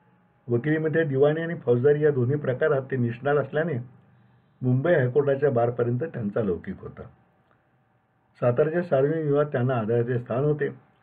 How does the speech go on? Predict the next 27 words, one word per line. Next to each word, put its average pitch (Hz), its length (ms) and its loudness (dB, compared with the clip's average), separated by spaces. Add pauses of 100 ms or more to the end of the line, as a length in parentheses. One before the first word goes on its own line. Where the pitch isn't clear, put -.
(680)
नगरपालिकेच्या 165 800 4
आणि 165 180 0
जिल्ह्याच्या 143 520 0
राजकारणातील 135 580 -2
त्यांचे 101 320 -2
मत 135 340 -4
मोलाचे 101 400 -6
मानले 80 320 -8
जाई. 78 220 -14 (1160)
साहजिकच 139 480 0
सर्व 143 200 2
संचालकांनी 143 580 0
एकमताने 131 540 -2 (680)
तात्यांना 127 380 0
बँकेची 123 460 -2
धुरा 117 280 -2
सांभाळण्याचा 107 500 -4
आग्रह 101 280 -2
केला. 85 220 -8 (1040)
"आर्थिक 135 380 0
विषयातील 156 440 2
मी 151 140 -2 (120)
तज्ज्ञ 143 200 2
नाही," 139 340 0 (440)
असे 131 180 -2
त्यांनी 127 240 -2
सांगितले, 120 480 -4